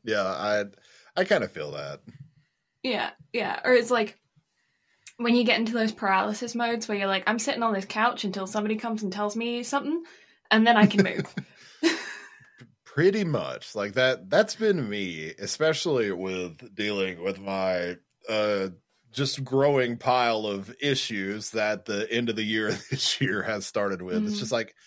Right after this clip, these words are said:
Speaker 1: "I'm a stay in bed." And then I get a phone call and it's like, "Hey, we're having dinner. We're doing this. Leave."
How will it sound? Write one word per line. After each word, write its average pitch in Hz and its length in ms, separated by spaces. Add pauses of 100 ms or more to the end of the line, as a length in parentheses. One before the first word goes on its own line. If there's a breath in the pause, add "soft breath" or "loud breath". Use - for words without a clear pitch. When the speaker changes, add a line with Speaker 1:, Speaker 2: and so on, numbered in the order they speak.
(260 soft breath)
Speaker 1:
"I'm 277 160
a 247 60
stay 170 320
in 135 140
bed." 98 400
And 123 120
then 170 120
I 165 80
get 151 100
a 143 80
phone 147 320
call 110 240
and 113 80
it's 117 180
like, 117 300 (600)
"Hey, 117 400 (100)
we're 127 680
having 147 400
dinner. 92 480
We're 101 220
doing 110 380
this. 78 360 (380)
Leave." 98 640